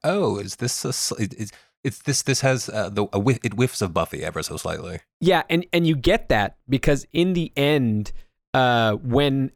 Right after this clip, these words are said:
Speaker 2: uh, later on, uh, the Snyder family loses their daughter,
Speaker 1: Mm.
Speaker 2: uh, Autumn, to suicide,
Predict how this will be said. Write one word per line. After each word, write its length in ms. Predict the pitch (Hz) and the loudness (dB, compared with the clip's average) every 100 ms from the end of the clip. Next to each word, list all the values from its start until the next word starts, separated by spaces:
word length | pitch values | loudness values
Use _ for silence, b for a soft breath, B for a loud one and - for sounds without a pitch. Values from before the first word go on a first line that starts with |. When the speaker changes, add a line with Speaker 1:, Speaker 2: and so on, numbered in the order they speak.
| - | 0
Speaker 2:
uh, 380 | 131 120 113 113 | 2 4 2 2
later 360 | 123 139 131 | 4 4 6
on, 260 | 135 131 127 - | 4 2 0 -2
uh, 260 | 127 117 110 - _ | 2 2 2 -2 _
the 100 | 127 | 0
Snyder 300 | 120 143 135 | 2 2 2
family 260 | 123 127 120 | 2 0 2
loses 420 | 107 120 107 104 | 2 2 2 0
their 120 | 107 | 0
daughter, 500 | 92 107 117 107 101 - | 4 4 4 2 2 4
Speaker 1:
Mm. 100 | 98 | 6
Speaker 2:
uh, 300 | 92 98 - | 6 4 2
Autumn, 420 | 110 120 110 95 | 2 2 2 -2
to 120 | - | 0
suicide, 560 | 107 147 156 123 107 101 | 4 4 4 4 2 0